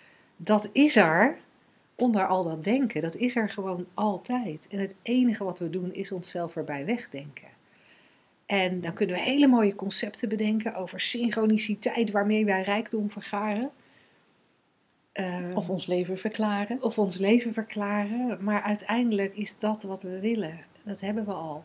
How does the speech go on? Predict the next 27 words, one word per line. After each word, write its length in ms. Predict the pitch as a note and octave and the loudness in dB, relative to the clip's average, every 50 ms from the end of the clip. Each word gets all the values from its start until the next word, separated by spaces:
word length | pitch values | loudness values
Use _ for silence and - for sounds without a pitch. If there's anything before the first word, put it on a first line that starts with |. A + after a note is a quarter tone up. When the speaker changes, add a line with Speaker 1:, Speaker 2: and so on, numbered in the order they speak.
| - - | -14 -14
Speaker 1:
We 120 | F#3 G3 | -14 -8
zien 200 | - G#3 G3+ G3 | -4 -4 -2 -2
het 160 | G#3+ G3+ - | -2 -2 -4
alleen 260 | F3+ E3+ E3+ D#3+ C#3+ C#3+ | -8 -12 -12 -12 -14 -14
vaak 160 | - D#3+ C#3 - _ | -16 -18 -18 -14 _
niet. 120 | - E3+ | -10 -8
Speaker 2:
Ja. 100 | F3 E3+ - - - _ _ _ _ _ _ _ _ _ - - - _ _ | -8 -8 -10 -12 -18 _ _ _ _ _ _ _ _ _ -20 -20 -20 _ _
En 300 | - A#3 A3+ G#3+ A3 - - _ _ _ _ _ | 2 4 4 4 2 -4 -14 _ _ _ _ _
als 140 | - A3+ G3+ | 2 2 4
je 80 | G3+ G#3 | 4 4
het 160 | G#3 G3 F3+ | 2 2 2
wel 240 | F#3+ G#3+ A#3+ C#4 C#4 | 2 2 2 2 2
ziet, 400 | - - F#3+ G3+ C#4 - - - _ _ _ _ _ _ _ _ _ _ _ _ _ _ _ _ _ _ _ _ _ _ _ _ _ _ _ _ _ _ _ | 0 0 -2 -4 -4 -6 -10 -20 _ _ _ _ _ _ _ _ _ _ _ _ _ _ _ _ _ _ _ _ _ _ _ _ _ _ _ _ _ _ _
dan 180 | - G#3+ A3 | 0 2 2
is 100 | A#3 A3+ | 2 2
het 120 | A3 G#3+ - | 0 -2 -4
ook 120 | - - | -4 -2
niet 180 | - G#3 G3 - | 0 0 0 0
belangrijk 600 | - F3+ F#3 A3 A#3+ A#3+ A3 G3+ F#3 F3+ - - | -2 -2 0 2 2 2 2 0 -2 -4 -6 -6
of 200 | F#3 - - - _ | -6 -6 -6 -10 _
meer 280 | _ F3+ F3+ F#3 F3+ - | _ -6 -2 -2 0 0
of 160 | - F3+ - | -2 -4 -6
synchroniciteit 880 | - - F#3 F3 E3 - F3 E3 E3 D#3+ D#3+ - - - F3+ E3 D#3+ D#3+ - | -6 -4 -4 -4 -2 -2 -4 -4 -4 -6 -8 -10 -10 -6 -6 -6 -6 -6 -6
al 200 | - E3+ E3+ E3 | -6 -4 -4 -4
dan 160 | E3 D#3+ D#3 | -4 -4 -6
niet 200 | D#3+ D#3 D3+ - | -6 -8 -8 -10
bestaat. 580 | - D3 - - A3 B3 D4 C#4 - - - | -12 -14 -10 -8 -8 -6 -4 -6 -6 -8 -12